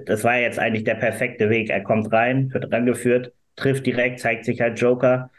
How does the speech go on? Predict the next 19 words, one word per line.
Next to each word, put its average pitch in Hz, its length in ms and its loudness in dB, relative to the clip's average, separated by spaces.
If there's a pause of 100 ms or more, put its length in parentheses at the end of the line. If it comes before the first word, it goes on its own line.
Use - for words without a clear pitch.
(160)
Eigentlich 120 380 -2
hat 120 100 0
er 120 80 2
ja 117 220 2
auch - 80 -6
gegen 113 200 -2
Hoffenheim 123 760 2 (300)
ein 113 100 2
Tor 123 240 2
gemacht, 120 340 0
wäre 117 240 2
nicht 113 260 -2
mit 120 120 0
einem 113 120 2
großen 117 320 2
Zeh 117 200 -2
im 120 100 0
Abseits 113 420 0
gewesen. 113 600 -2